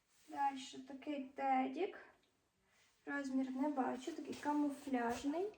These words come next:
Замочок повністю донизу. Далі така, розмір тридцять вісім. Ось така моделька. Клешо. Розмір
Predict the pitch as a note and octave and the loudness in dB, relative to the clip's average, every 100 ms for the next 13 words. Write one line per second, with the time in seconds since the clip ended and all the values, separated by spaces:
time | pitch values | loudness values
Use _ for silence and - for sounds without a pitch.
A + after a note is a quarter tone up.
0 | - - - - - - - - C#4+ C#4+ | -16 -20 -20 -20 -18 -16 -18 -8 -2 2
1 | C#4+ C#4 - C4 C4+ B3+ B3+ - B3 B3 | 2 2 -2 0 2 2 -2 -2 -2 0
2 | C4+ C#4 C4 B3+ B3+ E4 A4 - - - | 2 4 4 2 2 2 2 -4 -18 -20
3 | - _ - - - - - - D4 C4+ | -20 _ -12 -12 -16 -20 -18 -8 -2 0
4 | C4+ C4 C#4 C#4+ C4+ C4 C4 C4 - C4+ | 0 -4 -4 2 4 6 6 4 4 0
5 | C4 C4 C4 E4 F#4 - G#4+ G#4 - _ | -2 -2 0 2 2 2 0 0 -6 _
6 | _ _ _ _ _ _ _ _ _ _ | _ _ _ _ _ _ _ _ _ _
7 | _ _ _ - - D4 C#4 C4 C4+ B3+ | _ _ _ -20 -16 -8 -8 -6 -8 -6
8 | B3+ B3+ B3 C4 C4+ C4 - - - - | -2 0 0 -2 -4 -6 -6 -14 -18 -20
9 | - - _ _ _ - - - - - | -20 -20 _ _ _ -2 -2 -2 -16 -20
10 | - - - - - - - _ _ - | -20 -18 -20 -20 -20 -20 -20 _ _ -20
11 | - C#4+ C4+ C4 C4 C4 D4+ D#4+ A4 - | -10 -4 0 2 2 0 0 2 0 -2
12 | - - _ _ _ - - _ _ - | -18 -20 _ _ _ -20 -20 _ _ -20
13 | - - - D4+ D4+ D4+ D4 C#4+ C4+ | -20 -20 -10 2 4 4 4 0 -2